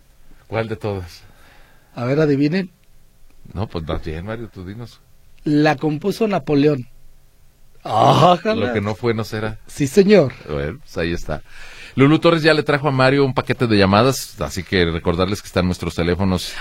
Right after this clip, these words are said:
Speaker 2: Ah,
Speaker 1: a su
Speaker 2: espérame,
Speaker 1: disposición.
Speaker 2: déjale, mando saludos ayer.
Speaker 1: Y mientras tú vas encontrando a quién hay que mandarle saludos, Mario, también les quiero recordar que está listo el WhatsApp, recibiendo mensajes. Mira, el último nos acaba de llegar, nos compartieron, eh,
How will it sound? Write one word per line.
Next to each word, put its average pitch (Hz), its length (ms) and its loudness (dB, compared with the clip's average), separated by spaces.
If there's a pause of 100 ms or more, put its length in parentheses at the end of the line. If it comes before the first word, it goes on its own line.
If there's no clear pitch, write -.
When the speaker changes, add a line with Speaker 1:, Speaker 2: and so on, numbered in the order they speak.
Speaker 2:
Ah, 196 120 -2
Speaker 1:
a 208 40 -2
su 226 60 2
Speaker 2:
espérame, 233 240 2
Speaker 1:
disposición. 92 460 -2
Speaker 2:
déjale, 202 180 4
mando 202 220 4
saludos 180 440 4
ayer. 170 300 2 (160)
Speaker 1:
Y 117 360 2
mientras 117 380 2
tú 127 100 -2
vas 131 160 2
encontrando 120 520 2
a 110 40 0
quién 110 400 0
hay 104 260 2
que 104 100 -2
mandarle 104 360 0
saludos, 123 380 0
Mario, 117 220 0
también 92 260 2
les 92 140 -4
quiero 92 220 0
recordar 104 400 -2 (200)
que 78 220 -2
está 78 720 -2
listo 95 300 -4
el 85 80 -2
WhatsApp, 123 420 0 (340)
recibiendo 92 480 0
mensajes. 120 640 -2 (380)
Mira, 87 200 0
el 85 80 0
último 113 500 0
nos 95 180 -2
acaba 92 240 -2
de 95 80 0
llegar, 90 240 0
nos 101 160 -6
compartieron, 87 800 -2 (380)
eh, 73 640 -2